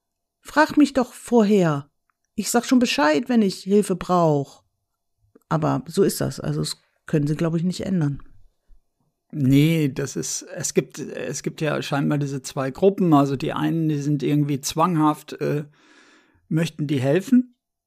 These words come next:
Speaker 2: Zwanghaft, völlig egal, ob die Hilfe gewünscht ist oder nicht, sind dann nachher noch angepisst, wenn man sagt,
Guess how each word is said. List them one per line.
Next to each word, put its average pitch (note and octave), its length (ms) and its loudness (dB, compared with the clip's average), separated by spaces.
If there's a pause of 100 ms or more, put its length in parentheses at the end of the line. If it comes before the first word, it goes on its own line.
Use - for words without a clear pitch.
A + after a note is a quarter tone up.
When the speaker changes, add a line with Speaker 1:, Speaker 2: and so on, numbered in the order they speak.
(360)
Speaker 2:
Zwanghaft, D3 540 0
völlig F3 320 4
egal, C#3+ 380 -2
ob C#3+ 220 -6
die D#3+ 160 0
Hilfe E3 400 0
gewünscht D#3+ 500 2
ist - 160 -2
oder C3+ 140 -2
nicht, G3+ 280 -2
sind E3+ 200 0
dann D3 120 2
nachher E3 220 0
noch D3 180 -2
angepisst, F#3+ 500 -2
wenn E3+ 80 -4
man D#3+ 140 0
sagt, D3+ 260 -6